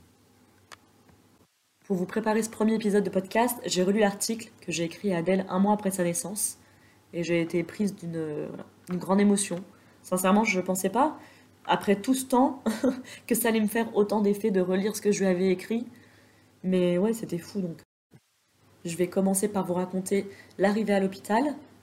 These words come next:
le avant, et surtout les neuf jours qui ont suivi l'accouchement, parce que c'est, c'est ces jours-là qui ont été particulièrement uniques à vivre. Donc, euh, c'est parti. <laughs> Nous sommes le dix-sept mars deux mille vingt. Fin de soirée,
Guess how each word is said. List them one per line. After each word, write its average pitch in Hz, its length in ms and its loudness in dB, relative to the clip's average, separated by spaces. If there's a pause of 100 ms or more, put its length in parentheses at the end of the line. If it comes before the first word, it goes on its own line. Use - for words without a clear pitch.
(320)
le 190 140 2
avant, 208 500 2
et 202 120 2
surtout 202 320 -2
les 185 100 -2
neuf 185 180 0
jours 220 160 -4
qui - 120 -8
ont 180 60 -4
suivi 180 220 -8
l'accouchement, 190 460 -2
parce 180 160 -8
que 180 80 -10
c'est, 156 400 -6
c'est - 160 -14
ces - 140 -4
jours-là 170 200 -2
qui 190 140 -6
ont 175 40 -2
été 175 120 -8
particulièrement 175 720 -6
uniques 196 320 0
à 185 60 0
vivre. 190 360 -2 (600)
Donc, 165 240 -6
euh, 165 360 -4
c'est 202 180 0
parti. - 360 -2 (260)
<laughs> 214 140 -2 (760)
Nous 190 180 -2
sommes 202 260 2
le 185 60 2
dix-sept 190 280 -4
mars 208 220 0
deux 190 80 0
mille 180 180 0
vingt. 190 260 -2 (640)
Fin 220 180 -4
de 214 60 -4
soirée, 202 440 2